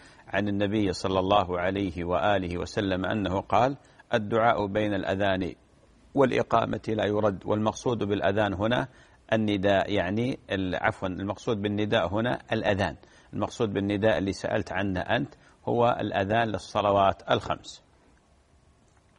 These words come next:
آه، خالد يسأل يقول، آه، يقول بعض الناس بأنه لا يجوز أن نقول سيدنا يوسف، سيدنا موسى، يقول: "ما يجوز أن نقول إلا سيدنا محمد". آه، خالد، بارك الله فيك، آه، هذه المسألة فيها ترتيب. أولا، بالنسبة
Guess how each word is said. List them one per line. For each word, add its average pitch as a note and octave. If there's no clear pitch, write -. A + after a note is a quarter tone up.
آه، G#2
خالد C3
يسأل A2
يقول، G#2+
آه، F#2+
يقول G#2+
بعض G2+
الناس A2
بأنه G#2
لا A#2
يجوز G#2
أن G2+
نقول G2
سيدنا G2
يوسف، G2
سيدنا F#2+
موسى، G2
يقول: F#2+
"ما A#2+
يجوز A2
أن G#2
نقول G#2
إلا B2
سيدنا G#2
محمد". D#2+
آه، G#2+
خالد، B2+
بارك B2
الله G2+
فيك، A2
آه، -
هذه C#3+
المسألة B2
فيها A2+
ترتيب. F#2
أولا، C3+
بالنسبة B2